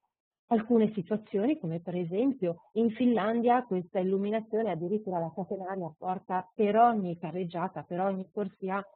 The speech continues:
il suo apparecchio di illuminazione, per poi arrivare in situazioni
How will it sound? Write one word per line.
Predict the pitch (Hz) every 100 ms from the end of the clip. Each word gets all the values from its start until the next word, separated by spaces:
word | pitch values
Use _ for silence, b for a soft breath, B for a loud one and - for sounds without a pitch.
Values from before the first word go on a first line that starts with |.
| _
il | 208 180
suo | - 269 214 -
apparecchio | 254 247 220 185 175 - 165
di | 170
illuminazione, | 170 175 165 170 - 170 151 151 - b b b b b _ _
per | 247 220
poi | 247 240 247 247 -
arrivare | 208 226 202 196 214 226 226 226
in | 214 220 214 -
situazioni | - 175 - 240 240 202 160